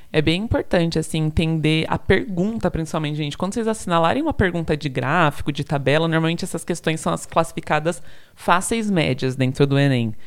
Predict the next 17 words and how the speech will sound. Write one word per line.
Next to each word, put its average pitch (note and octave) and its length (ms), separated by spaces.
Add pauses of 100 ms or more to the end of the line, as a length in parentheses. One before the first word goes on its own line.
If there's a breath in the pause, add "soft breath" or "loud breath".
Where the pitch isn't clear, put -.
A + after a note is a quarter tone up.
(220 soft breath)
tá? C3 160
De C3 120
matemática. C3+ 720 (320 soft breath)
Lê G#3+ 240
de B3 100
novo F#3+ 220
a - 40
pergunta, C#3+ 640 (180)
tá D3 120
bom? D#3 440
É, D3 460
lê F3 240
esse B3+ 220
gráfico, E3 500
lê F3 220
a G#3+ 80
pergunta, F3+ 680